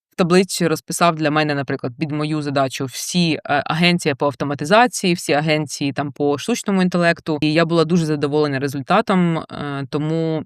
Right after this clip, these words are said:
ви можете зробити такий deep research аналізу, проаналізувати ринок, побачити, які ваші конкуренти, що вони роблять, як вони просуваються. Він задасть вам запитання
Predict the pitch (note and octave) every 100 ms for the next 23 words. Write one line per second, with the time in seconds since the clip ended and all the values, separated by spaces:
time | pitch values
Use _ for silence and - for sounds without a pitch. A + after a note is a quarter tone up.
0 | _ - F3 F3 D#3+ D3 C#3+ D3+ E3 E3+
1 | D#3+ C#3 E3 D3+ F#3 F3+ D#3 F3+ B3+ F#4+
2 | - - _ _ _ - E3 E3 E3+ E3
3 | D#3 D#3 D3+ D3 - _ - - F3+ E3
4 | E3+ E3+ F3 D#3+ D3 E3+ C4 B3 E3 D#3
5 | F3 - D3 - D#3 D#3 - D3+ C#3+ D#3+
6 | B3 G#3 - E3+ D#3 C#3 F#3+ A3 F#3+ D3+
7 | D3 C#3+ C3 - D3 G3+ A#3 - G3 F#3+
8 | D#3+ A#3+ G#3 F#3 F#3+ F3+ E3 D3+ C#3+ E3
9 | A#3 B3+